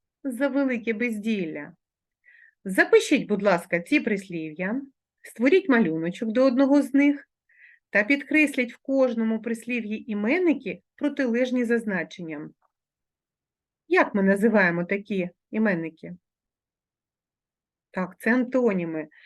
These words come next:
Поставте відео на паузу і виконайте це завдання.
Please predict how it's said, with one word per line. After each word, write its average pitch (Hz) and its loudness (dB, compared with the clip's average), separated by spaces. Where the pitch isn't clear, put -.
Поставте 202 -2
відео 185 -2
на 180 -2
паузу 294 0
і 180 0
виконайте 208 -4
це 190 -10
завдання. 160 -6